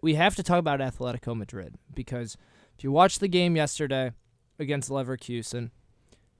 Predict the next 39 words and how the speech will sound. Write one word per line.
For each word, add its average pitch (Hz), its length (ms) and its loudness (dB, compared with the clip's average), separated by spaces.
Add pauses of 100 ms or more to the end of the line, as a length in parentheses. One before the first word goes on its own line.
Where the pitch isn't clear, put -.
(160)
a 147 120 -2
thriller 156 800 2
with 139 460 -4 (800)
a 151 60 -6
last 143 360 -2
kick 190 220 -2
of 175 80 2
the 165 80 2
ball, 143 440 4 (640)
you 123 100 -10
know, 117 220 -6 (100)
Oblak's 147 500 2
brought 131 220 2
forward 190 360 2
on 170 120 2
a 156 60 -2
corner, 139 560 -4 (400)
referee 160 380 2
blows 147 300 0
the 135 60 -4
final 135 300 -2
whistle, 156 400 0 (300)
goes 135 240 -4
to 127 80 -8
have 117 180 -6
a 110 60 -8
check, - 500 -2 (1700)
realizes 139 500 0
there's 131 220 -2
a 117 40 -2
handball, 127 520 -2
penalty 143 440 -4
awarded, 123 480 -2
penalty 127 360 -2
saved, 147 480 0
follow-up 139 480 0
off 135 220 0
the 135 100 -10
crossbar, 120 680 -6